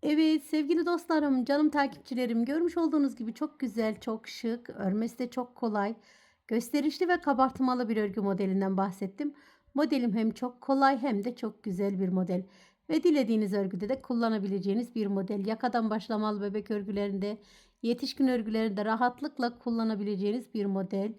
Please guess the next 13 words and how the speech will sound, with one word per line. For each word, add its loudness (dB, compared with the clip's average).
Şöyle -2
modelimin 0
güzeline -2
bakar -2
mısınız? -2
İki 0
şiş, -6
kolay, -2
gösterişli, -4
güzel -2
bir -2
örgü -2
modeli. -2